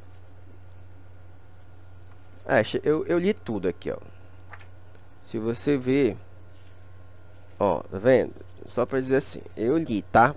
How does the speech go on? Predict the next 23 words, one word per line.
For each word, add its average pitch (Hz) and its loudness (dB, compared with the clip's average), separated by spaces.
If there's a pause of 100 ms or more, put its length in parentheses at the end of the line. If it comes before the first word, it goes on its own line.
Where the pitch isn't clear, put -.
(120)
Eu 120 4
não 151 -2
podia 143 8
dar 120 12
aula 104 12 (1000)
se - 2
eu 127 8
não 139 4
tivesse 127 4
lido 120 4
a 117 8
porcaria 117 6
da 117 8
lei. 98 2 (1080)
Então, 156 12 (420)
querido, 123 8
eu 127 6
não 143 6
sei 165 0
o 139 0
teu 120 2
nome, 110 0 (720)
tá? 110 10